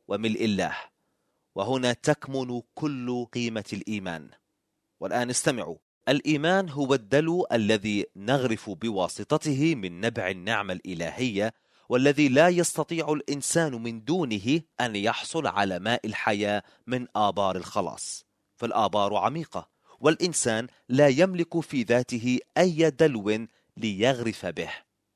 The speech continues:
والإيمان هو الحقيبة التي لا تستطيع في ذاتها أن تجعل صاحبها غنيا، ولكنها تختني بغنى الذي فيها. ويا لها من كلمات رائعة عن الإيمان.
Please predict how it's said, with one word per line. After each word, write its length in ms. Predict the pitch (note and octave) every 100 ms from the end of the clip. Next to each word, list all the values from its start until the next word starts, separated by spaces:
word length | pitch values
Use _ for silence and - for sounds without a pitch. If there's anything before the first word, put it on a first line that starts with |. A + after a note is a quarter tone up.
| _ _ _ _ -
والإيمان 560 | A2+ A2+ C3 C3 C3 A2
هو 200 | A#2 A2
الحقيبة 680 | - G#2 - A2+ F#2 F#2+
التي 460 | F#2 G2+ G2 G2+ G#2
لا 160 | G2 G#2
تستطيع 600 | G#2+ - A2 A#2 F#2+ F#2+
في 200 | G#2 F#2+
ذاتها 540 | A#2 B2 G#2 A2 A#2+ - - _
أن 200 | C3 C3
تجعل 560 | F3 E3+ C3 A2+ A2+ A2
صاحبها 680 | - G#2 - A#2 F#2+ F2+ F2+
غنيا، 520 | F#2+ G#2+ G#2 F2 C2 _ _ _ _ _
ولكنها 800 | G#2+ B2+ B2+ G3 F3 C3 C3 C3+ - -
تختني 720 | A#3 A#3 - E3+ E3 E3 F3 _
بغنى 640 | A2 B2 A#2+ D3+ E3 D#3 D3+ -
الذي 360 | A2 G#2 F#2+
فيها. 460 | F#2 G2+ D2+ E2+ - _ _ _ _ _ _ _ -
ويا 260 | A2+ F#2 E2+
لها 340 | G2+ E2 E2+
من 200 | F2 G#2+
كلمات 640 | - G2+ F2+ G2 B2+ C3 C3
رائعة 720 | G#2 G2 G#2+ F#2+ F2 F2+ D#2
عن 200 | F#2+ F2+
الإيمان. 540 | - F#2+ E2 C#2+